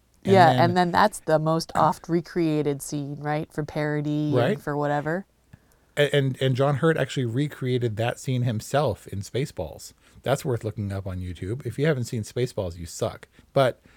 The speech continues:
Speaker 1: um,
Speaker 2: Don't deride
Speaker 1: yeah,
Speaker 2: our
Speaker 1: a-
Speaker 2: audience. We love you.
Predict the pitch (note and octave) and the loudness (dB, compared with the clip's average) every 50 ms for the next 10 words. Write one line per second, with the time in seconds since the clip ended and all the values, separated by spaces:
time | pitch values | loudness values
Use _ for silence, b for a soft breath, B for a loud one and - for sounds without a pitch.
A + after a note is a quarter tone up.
0 | b b b b b - A2+ A#2 A2 G2+ G2 F2+ C#2+ - _ _ _ - - _ | b b b b b -6 -4 -2 -2 -2 -4 -6 -8 -12 _ _ _ -20 -14 _
1 | - C#4+ F#4+ G4+ - E4+ A3 F3 D#3 D#3 D#3 D3+ D#3+ D3+ D#3 - - C#3+ D3 C#3+ | -6 -6 -4 0 2 2 4 4 4 4 6 6 6 6 4 4 2 2 0 0
2 | D3 D3+ D#3 E3+ F#3+ - - - - - G#3+ A3+ A#3 A#3 A#3+ C4+ D#4 - A#3 E3 | 0 -2 -4 -4 -6 -6 -10 -12 -10 -6 -4 -4 -2 -2 -2 -2 -2 -2 -4 -2
3 | C3 B2+ A#2 A#2 C3+ | -2 -2 -4 -6 -10